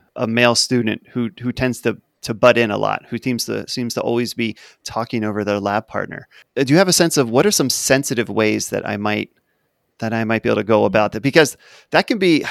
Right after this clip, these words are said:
I think that I can see that being hard for me. I can see that being hard to,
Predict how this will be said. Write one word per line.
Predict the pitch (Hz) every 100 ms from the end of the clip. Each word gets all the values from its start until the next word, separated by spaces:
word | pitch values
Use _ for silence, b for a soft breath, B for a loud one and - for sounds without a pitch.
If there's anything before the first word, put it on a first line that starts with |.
| B B
I | 151
think | 226
that | 175 - -
I |
can | 160 196
see | 180
that | 156
being | 147 123
hard | 131 127
for | - 101
me. | 82 - _ _
I | 131
can | 139
see | 156
that | 147
being | 139 123
hard | - 131 131 -
to, | 127